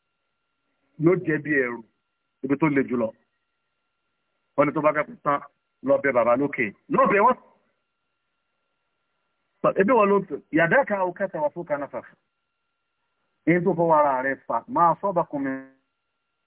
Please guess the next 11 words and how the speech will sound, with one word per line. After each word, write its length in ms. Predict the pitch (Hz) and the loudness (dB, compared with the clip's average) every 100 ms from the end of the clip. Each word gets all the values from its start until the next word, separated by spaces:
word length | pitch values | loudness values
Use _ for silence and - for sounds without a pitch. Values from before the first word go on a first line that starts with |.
| _ | _
mo 120 | 254 247 | -10 -10
fi 120 | - | -8
bá 120 | 196 190 | -8 -8
ti, 80 | 220 - _ | -10 -20 _
tàbí 180 | 262 254 | -8 -4
máa 80 | |
kására 300 | 196 220 170 | -4 -2 -2
ta 140 | - 143 | -2 -8
ìdí 140 | 139 | -12
kun. 180 | - 269 - _ _ _ _ _ _ _ _ | -12 -12 -14 _ _ _ _ _ _ _ _
So, 40 | _ | _